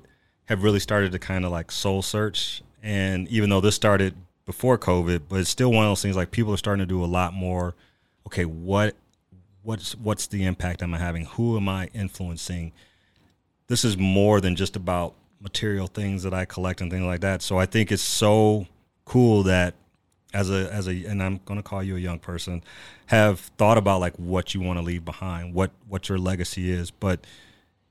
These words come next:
uniquely, you've been able to work with a lot of University of Iowa athletes. And so, um, and we'll talk about the, the Stead Family Children's Hospital as well, but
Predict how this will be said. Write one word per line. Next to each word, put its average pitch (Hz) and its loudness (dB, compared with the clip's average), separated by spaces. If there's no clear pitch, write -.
uniquely, 113 4
you've 101 2
been 101 0
able 98 2
to 92 2
work 92 0
with 92 -2
a 90 0
lot 87 2
of 87 0
University 87 -2
of 85 -4
Iowa 82 -2
athletes. 85 -4
And 87 -4
so, 90 2
um, 90 -2
and 101 2
we'll 104 4
talk 110 4
about 98 2
the, 95 -8
the 90 -8
Stead 92 -4
Family 87 -2
Children's 92 -4
Hospital 85 -4
as 90 -6
well, 101 2
but 92 -2